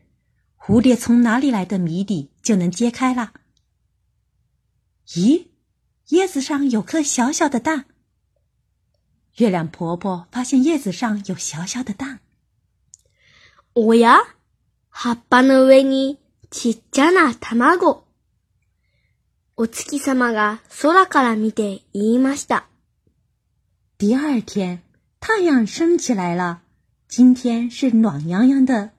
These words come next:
Speaker 1: 星期天。
Speaker 2: お日様が昇って、暖かい日曜日の朝です。
Speaker 1: 砰的一声、从蛋里爬出了一条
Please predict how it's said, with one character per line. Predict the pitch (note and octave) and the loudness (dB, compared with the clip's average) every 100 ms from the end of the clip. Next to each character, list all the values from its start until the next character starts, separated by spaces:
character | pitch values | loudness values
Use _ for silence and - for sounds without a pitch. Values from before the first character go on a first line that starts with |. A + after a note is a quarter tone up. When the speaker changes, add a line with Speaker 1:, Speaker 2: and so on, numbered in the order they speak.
| - | -8
Speaker 1:
星 | - D4 F4+ | 2 2 2
期 | - B3+ | -2 -2
天。 | - F3 D3 _ _ _ _ _ _ _ _ _ _ - | -2 -6 -6 _ _ _ _ _ _ _ _ _ _ -4
Speaker 2:
お | A#3 | 0
日 | C4 G4 | 2 2
様 | G#4 F4 C#4+ | 2 2 2
が | A#3 A3 A3+ | 2 0 -2
昇 | A3 G#3+ A3+ | -6 -4 -2
っ | B3 | -4
て、 | - - B3 B3+ _ _ _ _ _ - | -4 -2 -2 -2 _ _ _ _ _ -12
暖 | G#3+ A3 C#4+ F4+ F4+ | -10 -2 0 2 4
か | G4+ G4+ | 4 4
い | D#4 | 4
日 | B3 A3 - C#4+ | 0 -4 0 2
曜 | D#4+ E4+ | 4 4
日 | C#4+ | 2
の | B3 A3 - | 2 0 -2
朝 | C4 G#4 F4+ | 0 2 4
で | C#4 | 4
す。 | C4 - - _ _ _ _ _ _ _ _ _ _ _ _ _ | 4 -4 -20 _ _ _ _ _ _ _ _ _ _ _ _ _
Speaker 1:
砰 | - G#4 - _ _ - | -6 -6 -6 _ _ -4
的 | C4+ | -2
一 | G#3 | 0
声、 | A3+ A3+ F#3 - _ _ _ _ _ _ | -2 -4 -6 -10 _ _ _ _ _ _
从 | - G#3+ | -4 -2
蛋 | B3 D#4+ C4 | -2 -2 -4
里 | G#3+ E3+ - | -4 -8 -12
爬 | - A3+ | -10 -10
出 | - D4+ | -6 -4
了 | |
一 | C#4+ D4 | -2 -4
条 | C#4+ G3+ G#3 A#3+ | -6 -10 -10 -10